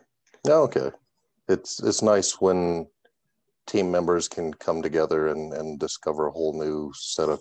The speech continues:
tools and, and apply them like that. And I should imagine you'd be working together on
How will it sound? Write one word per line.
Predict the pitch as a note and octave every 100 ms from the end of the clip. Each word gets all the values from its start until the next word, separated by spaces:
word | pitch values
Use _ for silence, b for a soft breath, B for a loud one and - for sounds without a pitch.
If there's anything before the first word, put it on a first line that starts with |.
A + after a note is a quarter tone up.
| _
tools | - E2 D#2 D#2 D2+ D#2
and, | D2+ D#2
and | D#2 D#2+
apply | D2+ - E2+ D#2+
them | D#2
like | D#2 D#2 D2+
that. | E2 D#2+ -
And | D#2+ D2+ B B B B B B
I | E2+
should | - -
imagine | E2+ E2+ E2 D#2 E2+
you'd | D#2+ D#2 D2
be | E2+ D#2+
working | D#2+ E2+ - E2 -
together | - E2 E2 D#2+ D#2
on | D2+ D2+